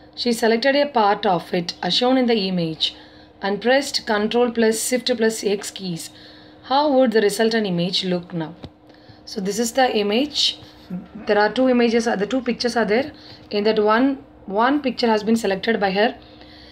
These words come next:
She is going to use Control plus Shift plus X. So what is this, uh, key?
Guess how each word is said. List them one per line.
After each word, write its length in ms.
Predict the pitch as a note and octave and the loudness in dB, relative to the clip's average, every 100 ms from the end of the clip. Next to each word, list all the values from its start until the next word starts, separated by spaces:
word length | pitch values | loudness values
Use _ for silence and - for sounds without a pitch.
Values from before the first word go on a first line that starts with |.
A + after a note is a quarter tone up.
| - - | -20 -8
She 180 | - C4+ | -2 0
is 80 | |
going 240 | A#3 C4 C4+ | 4 4 4
to 80 | D4+ | 2
use 260 | C4+ C#4 | 2 0
Control 380 | - A3+ A3 A#3+ | 0 -2 0 0
plus 360 | A#3+ B3+ B3+ - | 0 0 0 -2
Shift 300 | C4 C4 A#3+ | -2 -2 -2
plus 280 | A3 G#3+ E3+ | 0 0 -6
X. 280 | - - | -8 -8
So 100 | - | 0
what 200 | A#3 A3+ | 2 2
is 120 | C#4+ C#4+ | -2 -2
this, 340 | C#4+ - A#4 - | -4 -4 -8 -8
uh, 80 | F#3 | -8
key? 360 | - C4 D4 | -4 -4 -4